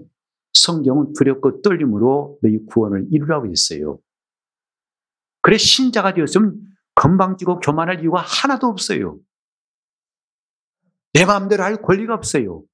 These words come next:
그냥 어떻게 하든지 내가 어린 양 혼인잔치에 들어갈 거룩한 성도가 되는 것이 중요하기 때문에, 아니,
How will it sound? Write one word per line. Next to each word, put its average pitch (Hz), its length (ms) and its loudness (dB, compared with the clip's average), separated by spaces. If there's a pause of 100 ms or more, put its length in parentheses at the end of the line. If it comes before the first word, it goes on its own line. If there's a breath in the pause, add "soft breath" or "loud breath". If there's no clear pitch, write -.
(600)
그냥 233 160 2
어떻게 190 380 2
하든지 196 340 -2
내가 208 420 0 (540 loud breath)
어린 165 240 2
양 165 180 -2
혼인잔치에 139 680 -2
들어갈 117 440 -2 (440)
거룩한 - 580 2
성도가 240 560 0
되는 208 240 0
것이 220 300 -2
중요하기 196 480 -2
때문에, 180 500 -2 (240)
아니, 196 300 0